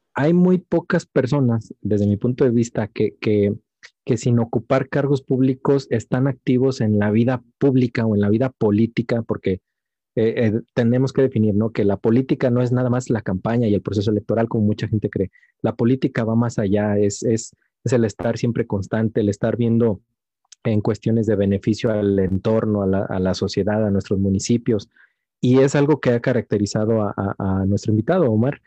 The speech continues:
Te decía, yo, yo te he visto muy activo recientemente y por ahí, este, pues bueno, para la gente que no te ha-, que no te ubica o que, para que, que te estén ubicando, eh, hay un tema que es bien importante, que no es de ahora, que tiene ya bastantes años por ahí en, en el tema,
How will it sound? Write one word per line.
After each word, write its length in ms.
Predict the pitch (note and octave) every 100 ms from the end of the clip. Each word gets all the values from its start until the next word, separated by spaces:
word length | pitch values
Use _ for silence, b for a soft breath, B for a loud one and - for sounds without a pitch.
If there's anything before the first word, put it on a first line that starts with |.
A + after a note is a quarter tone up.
| b b _ -
Te 100 | B2
decía, 420 | B2 - D3 D#3
yo, 480 | B2 B2 C#3 D3+ D#3
yo 180 | A#2 C3+
te 80 | D#3
he 40 |
visto 220 | C#3+ -
muy 120 | C#3+ C#3+
activo 280 | - C3
recientemente 720 | B2+ A2+ B2 C3+ C3 A#2 C3 -
y 140 | G#2+
por 220 | - G#2+
ahí, 260 | G#2 A2+ B2
este, 640 | A2 - - F#2+ G2 -
pues 180 | G#2+ F#2+
bueno, 260 | G#2+ F#2+ F2+
para 220 | - F#2
la 120 | F#2+
gente 300 | G2+ G#2+ A2+
que 100 | -
no 260 | G2 G2+ G#2+
te 200 | A2+ G#2+
ha-, 140 | G2+ -
que 220 | - G2+
no 100 | G#2
te 140 | B2
ubica 420 | A2+ A#2 A#2 G2 - -
o 160 | G2+
que, 380 | - G2+ F#2+ F#2 -
para 240 | G2 F#2+ F#2
que, 180 | F#2
que 160 | - F#2
te 120 | -
estén 260 | - G#2+ A2
ubicando, 580 | G#2+ A2 A2 G2+ G2+ - b b b b b _
eh, 500 | A#2 A2+ A2+ A#2 B2 _
hay 180 | - C#3+
un 120 | F3
tema 320 | E3+ E3+ F3 D#3+ -
que 80 | D#3+
es 80 | D#3
bien 140 | E3+
importante, 640 | F3 C#3 - C#3+ D3+ D#3+
que 240 | - B2 A2+
no 220 | A2+ C3
es 100 | D3+
de 80 | D3
ahora, 320 | A2+ A#2 A2+
que 100 | A2+
tiene 300 | - A#2+ B2
ya 320 | B2+ B2+ B2
bastantes 520 | A2 - A#2 A#2+ B2+
años 240 | A#2 A#2+ A#2+
por 200 | A2 G2
ahí 200 | G#2 A2+
en, 180 | A#2 B2
en 160 | G#2
el 140 | G2 F#2+
tema, 400 | A2 A#2+ A#2